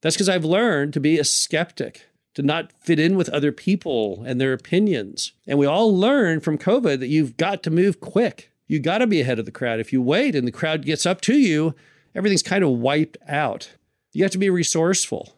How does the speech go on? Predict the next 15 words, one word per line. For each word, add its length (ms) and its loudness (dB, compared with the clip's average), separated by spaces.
All 240 0
smart 360 -2
park 260 -2
owners 300 0
learned 420 0
during 180 0
the 60 -2
covid 320 0
how 180 -4
to 80 -2
run 140 2
their 100 2
businesses 600 0
from 180 -2
afar, 540 -2